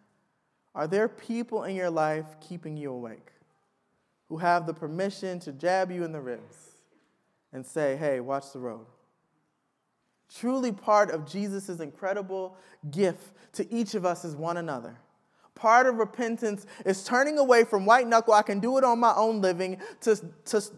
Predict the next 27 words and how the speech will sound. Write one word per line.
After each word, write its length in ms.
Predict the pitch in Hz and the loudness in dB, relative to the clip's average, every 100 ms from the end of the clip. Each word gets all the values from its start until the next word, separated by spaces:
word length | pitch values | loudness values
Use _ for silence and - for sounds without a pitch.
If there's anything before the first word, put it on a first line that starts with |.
| 160 | -2
the 120 | 196 | 0
surrender 520 | 190 202 190 269 262 | 0 0 2 2 4
of 200 | - 202 | 4 2
admitting 500 | 196 202 240 233 202 | 0 4 4 4 -4
weakness 480 | 196 254 208 202 196 | -4 -6 -6 -6 -4
and 120 | 202 - | -8 -2
asking 580 | 196 233 226 208 208 202 - - | 2 2 2 -4 -6 -10 -16 0
for 160 | 208 | 0
help 520 | 196 247 233 202 - - _ _ _ | 4 6 6 4 -4 -20 _ _ _
for 120 | 170 | -6
community. 600 | 196 226 254 269 170 117 127 _ _ _ _ _ _ _ _ _ | -4 -4 -2 -4 -4 -8 -16 _ _ _ _ _ _ _ _ _
This 160 | 185 190 | -4 0
text 260 | 254 240 | 0 0
calls 320 | 254 247 240 | 6 8 8
us 140 | 226 220 | 6 2
to 160 | 214 147 | 2 4
ask 340 | 233 233 233 | 6 6 4
ourselves, 420 | 208 202 185 180 - - - | 0 0 0 0 -4 -8 4
are 120 | 208 | 4
we 120 | 226 | 4
fighting 560 | 202 240 240 247 240 233 | 2 6 8 6 2 -4
to 120 | 220 | -10
stay 260 | - 214 196 | -4 -2 0
awake? 420 | 175 143 - - - _ _ _ _ _ _ _ _ _ _ _ _ _ | 0 -2 -6 -16 -20 _ _ _ _ _ _ _ _ _ _ _ _ _
Or 120 | - 185 | -4 4
are 180 | 202 | 6
we 240 | 202 208 | 6 2